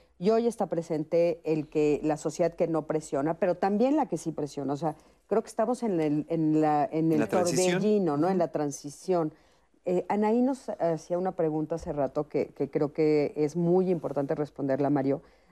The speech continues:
Speaker 1: de qué hacen con este sentimiento las mujeres que nos han escrito y han sido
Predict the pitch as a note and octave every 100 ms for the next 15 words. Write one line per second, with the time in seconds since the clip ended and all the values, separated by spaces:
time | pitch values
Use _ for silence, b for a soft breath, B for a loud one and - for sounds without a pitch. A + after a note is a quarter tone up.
0 | _ D#3 D#3+ - _ _ - A#3 A3+ A3+
1 | - D3+ C#3+ - D#3+ E3 G3+ F3 D#3 D3+
2 | D3 C#3+ - D#3 F3+ b b - D#3+ D3
3 | F3+ D#3 - F3 E3+ F#3 E3 C#3+ C#3 F3
4 | G3+ - D#3+ D3+ D#3+ D#3+ D3 D3 D#3+ D3+